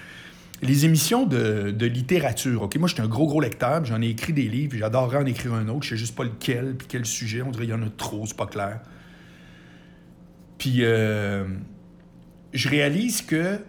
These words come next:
le, le problème avec les émissions qui traitent des livres, c'est juste le format. C'est pas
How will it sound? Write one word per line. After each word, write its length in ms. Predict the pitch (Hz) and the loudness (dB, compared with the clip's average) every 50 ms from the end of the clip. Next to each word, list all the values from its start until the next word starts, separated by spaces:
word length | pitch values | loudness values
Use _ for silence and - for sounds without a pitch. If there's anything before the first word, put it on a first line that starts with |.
| - - - - - - - - - - - - | -18 -20 -20 -20 -20 -20 -20 -20 -20 -20 -10 -2
le, 220 | - 131 131 135 135 135 | 2 4 4 4 2 2
le 160 | 131 135 131 | 0 0 0
problème 680 | 135 - - 185 175 151 160 165 170 180 196 208 208 185 | 0 0 4 4 4 6 6 4 4 4 4 4 2 2
avec 240 | 139 120 123 - 147 | 2 2 0 0 0
les 160 | 131 117 123 | 0 2 2
émissions 400 | 127 127 123 - - 160 170 160 | 2 2 0 0 -2 -2 -2 -4
qui 100 | - - | -4 -6
traitent 260 | - - 143 135 131 | -6 -4 -4 -4 -2
des 180 | 123 120 120 113 | -2 -2 -2 -2
livres, 520 | 113 123 143 165 202 190 151 123 113 - - | -2 -2 -2 -2 -2 -4 -4 -6 -8 -10 -10
c'est 220 | - - - 123 | -8 -4 -2 -2
juste 220 | 120 135 190 185 - | 0 0 -2 0 -2
le 80 | 139 | -2
format. 420 | 123 - 135 113 113 120 127 135 135 - - - - - - | -2 0 -2 -2 -2 -4 -4 -6 -8 -10 -18 -20 -20 -20 -12
C'est 280 | - - - 139 131 - | -10 -2 -2 -2 0 2
pas 440 | - 202 196 214 214 226 220 - | 4 6 6 6 4 2 0 -6